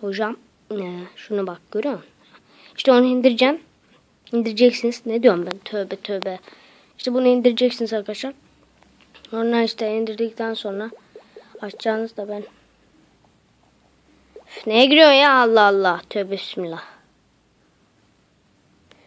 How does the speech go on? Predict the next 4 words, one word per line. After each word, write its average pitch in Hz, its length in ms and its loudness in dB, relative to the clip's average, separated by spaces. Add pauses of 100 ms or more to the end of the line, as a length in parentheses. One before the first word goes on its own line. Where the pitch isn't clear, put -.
(1200)
Üf, - 180 -18 (120)
üf, - 180 -14 (100)
üf. 180 460 -10 (1800)
Şimdi 214 480 -10